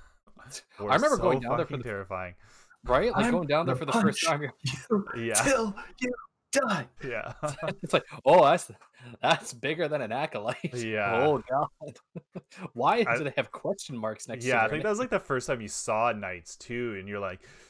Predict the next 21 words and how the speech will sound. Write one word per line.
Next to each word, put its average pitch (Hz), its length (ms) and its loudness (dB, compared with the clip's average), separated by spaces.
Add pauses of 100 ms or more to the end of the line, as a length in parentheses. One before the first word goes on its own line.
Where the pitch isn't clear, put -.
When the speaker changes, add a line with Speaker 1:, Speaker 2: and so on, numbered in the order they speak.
(340)
Speaker 1:
"Is 127 180 -6
this 180 220 4
Speaker 2:
If - 60 -6
Speaker 1:
the 190 140 4 (120)
boss 135 440 -2
of 120 220 -6
Destiny?" 185 640 4 (140)
<laughs> - 140 -16
Speaker 2:
<laughs> - 20 -12
Yeah. 165 520 0 (720)
Yeah, 170 240 2
it 139 60 -4
was 147 120 -4
like, 165 140 -2
if 160 240 -6
you 170 80 -4
were, 156 220 -4
if 143 120 -8
you 180 100 -4
were, 139 300 -2
um, 107 420 -8